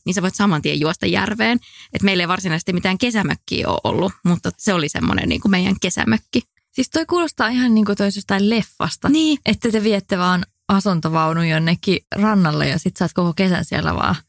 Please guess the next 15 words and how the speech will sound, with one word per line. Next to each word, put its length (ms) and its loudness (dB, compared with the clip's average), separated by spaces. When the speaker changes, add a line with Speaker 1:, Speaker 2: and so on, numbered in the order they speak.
Speaker 1:
Siis 160 -2
se 80 -2
oli 100 2
ihan 160 4
uskomatonta, 680 -2
että 160 -6
oli 260 0
vielä 200 -4
silloin, 440 -2
kun 120 -2
mä 60 0
olin 160 2
lapsi, 280 -4
niin 120 -2
semmonen 400 2